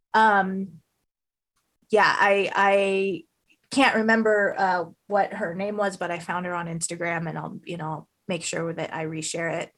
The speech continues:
Um, um, 'cause I, I know I posted about it before, but I will absolutely again, 'cause she was spectacular. Um, but yeah, lots of, uh,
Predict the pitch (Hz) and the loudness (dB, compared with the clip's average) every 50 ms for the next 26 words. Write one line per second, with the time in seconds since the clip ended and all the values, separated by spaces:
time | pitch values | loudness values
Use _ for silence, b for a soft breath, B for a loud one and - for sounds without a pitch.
0 | - 175 170 - - - - 170 - _ b b b b b b b b b b | -8 -6 -6 -6 -6 -6 -10 -12 -14 _ b b b b b b b b b b
1 | b _ _ _ _ _ _ _ _ _ _ _ _ _ - 185 170 160 147 - | b _ _ _ _ _ _ _ _ _ _ _ _ _ -2 0 0 0 0 -2
2 | 156 160 - - 214 208 196 202 190 - - 202 208 226 233 240 220 208 208 - | -4 -10 -8 -6 0 0 0 0 2 0 0 2 4 6 6 6 6 4 2 0
3 | 214 208 202 - 202 175 165 165 170 175 170 170 175 170 - - 185 170 - - | 0 0 0 -2 -6 -8 -4 -2 -2 -2 0 -2 -2 -4 -6 -8 -12 -10 -8 -4
4 | 180 170 165 - 117 104 107 110 170 165 - 156 - 190 - - 175 170 - - | -4 -2 -2 -4 -6 -6 -6 -6 -6 -6 -6 -6 -8 -6 -4 -4 -4 -4 -4 -6
5 | 170 - - 170 165 160 165 151 - 160 170 156 - 170 156 156 151 156 - - | -6 -4 -2 -4 -4 -2 -4 -4 -6 -6 -8 -8 -6 -6 -6 -6 -6 -8 -8 -12
6 | _ _ _ _ _ _ - 185 180 180 - 160 165 165 175 170 170 170 190 185 | _ _ _ _ _ _ -6 -6 -4 -4 -4 -6 -6 -6 -8 -8 -6 -8 -8 -10
7 | B B B B B B B B B B B _ - - 190 185 180 175 165 160 | B B B B B B B B B B B _ -2 0 2 2 2 2 0 -2
8 | 165 180 175 _ _ _ _ _ _ _ _ _ _ _ _ - 247 262 254 330 | -4 -6 -10 _ _ _ _ _ _ _ _ _ _ _ _ 2 2 2 4 6
9 | 403 403 269 220 220 214 226 254 254 - 285 269 254 233 226 226 - - _ - | 6 6 8 8 8 6 6 4 4 2 2 2 2 0 -4 -10 -12 -14 _ -4
10 | - 220 214 196 190 185 185 | 0 2 4 6 6 4 4